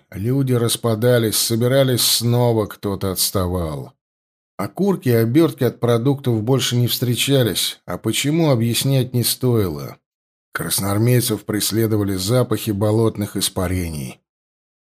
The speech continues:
Они старались держаться подальше от них. Взмокшая одежда прилипла к спине, пот стекал по лбу, обжигал глаза. "Банька нам точно не помешала бы",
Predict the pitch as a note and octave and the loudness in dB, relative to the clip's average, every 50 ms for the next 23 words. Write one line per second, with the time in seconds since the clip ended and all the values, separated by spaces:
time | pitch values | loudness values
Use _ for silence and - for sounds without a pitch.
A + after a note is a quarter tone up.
0 | _ _ - - - G2+ C#3+ E3 D#3+ - - E3+ E3+ E3 F3 F3 D#3+ D3+ C3 A2+ | _ _ -14 -6 -2 0 2 2 2 2 2 2 2 2 4 4 4 2 2 2
1 | B2+ D3 D3 C#3 C3+ D3+ D#3 C#3+ - - A2+ - A#2+ A#2+ A#2 A#2 C3 A#2+ A2 - | 0 0 2 2 0 2 0 2 0 -2 -4 -2 0 0 2 2 2 2 2 0
2 | - G2+ F#2+ F#2 - - F#2 F2 D2 - - - - - _ - - - E2 E2+ | -2 -2 -4 -6 -6 -6 -6 -6 -6 -8 -12 -16 -18 -18 _ -18 -16 -12 -8 -4
3 | G2+ A#2+ C3 B2+ - - - G#2+ G#2+ A#2 A2+ A2 A2+ B2 B2 A2 G2+ G2 A2+ G#2 | -2 0 0 0 -2 -4 -4 -2 0 0 0 0 2 2 2 0 0 -2 -2 -2
4 | - A2 A2 A2+ A2+ A#2 A#2 - - A2 G#2 - - - - G#2+ G#2 A#2 B2+ C#3 | -2 0 0 2 2 2 0 0 0 -2 -2 -2 -4 -6 -2 -2 0 2 2 2
5 | C#3 C3 A#2+ - - - A#2+ A#2+ A2+ - - - - A2 G2+ - A2+ A2+ A2 G#2+ | 2 2 0 -2 -2 -2 -2 -2 -2 -2 -4 -2 -2 -4 -2 0 0 0 0 0
6 | F#2+ G#2 G#2 G#2 G#2 G#2 G#2 A#2 A#2+ A#2 A2 G2+ F#2+ G2 G2+ G2+ F#2+ G2+ A2 G#2 | -2 -2 -2 -2 0 -2 0 0 2 2 2 0 0 -2 -2 -2 0 0 0 0
7 | G2+ G2 F#2+ G2+ G#2 G2 F#2+ F2+ E2+ F#2 G2 F2+ D#2+ D2 C2+ C2+ - _ _ _ | 0 0 0 -2 0 0 -2 -2 -2 -4 -4 -4 -4 -6 -8 -10 -16 _ _ _
8 | _ _ _ _ _ _ _ _ - D#3 D#3 F3 F3+ E3 D#3+ C#3+ C3+ D#3 D3 C#3+ | _ _ _ _ _ _ _ _ -6 -4 0 0 2 2 2 2 2 2 2 4
9 | C#3 C3+ B2 C3 D3+ D#3 D#3 D3 - C#3 C3 B2+ B2 A#2+ - A2+ A2 G#2+ G#2+ G2+ | 4 2 2 2 4 4 4 4 2 2 4 4 4 4 2 2 0 0 0 -2
10 | - - A2 G#2+ A2 A2 G#2+ G2+ F2+ E2+ E2+ D#2+ D2 | -2 -2 0 2 2 2 2 0 -2 -4 -6 -8 -10